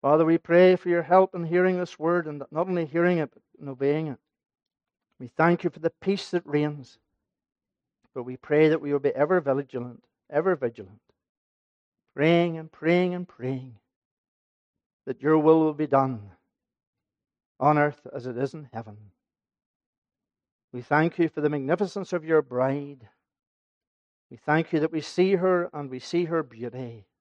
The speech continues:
with all the difficulties and all the awkwardnesses and all the trials and all the tribulations. We see her solidity and her solidity and her permanence in the Lord Jesus Christ.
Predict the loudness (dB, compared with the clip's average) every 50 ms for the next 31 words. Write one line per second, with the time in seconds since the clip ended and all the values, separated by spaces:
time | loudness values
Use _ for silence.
0 | _ _ -18 -18 -10 -2 2 6 8 10 10 10 10 8 6 4 2 0 -2 -2
1 | -4 -2 -2 -4 -6 -6 -8 -8 -8 -8 -10 -8 -4 0 4 4 6 6 6 6
2 | 6 6 4 0 -6 -6 -6 -8 -10 -8 -10 -10 -10 -10 -10 -8 -8 -8 -8 -8
3 | -10 -6 -2 0 2 2 2 2 0 -2 -4 -6 -6 -6 -8 -8 -8 -8 -6 -6
4 | -6 -6 -6 -8 -12 -20 -20 -20 _ _ _ _ _ _ _ _ _ _ _ _
5 | _ _ _ _ _ _ _ _ -14 -12 -10 -6 -4 -2 0 0 0 0 -2 -2
6 | -2 -2 0 2 2 2 0 0 2 2 2 2 0 -4 -8 -12 -18 -20 -18 -14
7 | -10 -6 -6 -6 -6 -6 -6 -2 0 0 0 0 -2 -12 -16 -16 -12 -8 -8 -6
8 | -6 -6 -8 -8 -12 -14 -14 -12 -10 -8 -4 -4 -4 -4 -4 -6 -10 -10 -12 -14
9 | -18 -20 _ -14 -12 -12 -12 -14 _ _ _ _ _